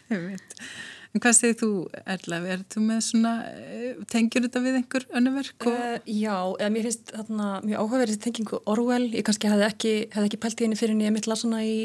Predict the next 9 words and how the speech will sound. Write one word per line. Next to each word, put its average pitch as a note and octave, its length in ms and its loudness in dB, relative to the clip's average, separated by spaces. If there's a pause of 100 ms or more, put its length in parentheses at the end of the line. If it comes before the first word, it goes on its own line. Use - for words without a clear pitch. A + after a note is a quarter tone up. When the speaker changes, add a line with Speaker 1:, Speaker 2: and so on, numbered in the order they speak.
(100)
Speaker 2:
í A3 80 -4
dómi A3+ 380 2 (580)
Brynhildar, A#3 560 -2 (160)
en G#3 80 2
bara G#3 220 0
þetta G#3+ 100 -2
með G#3+ 160 2
svona G#3 160 2
jöfnuð A#3+ 720 0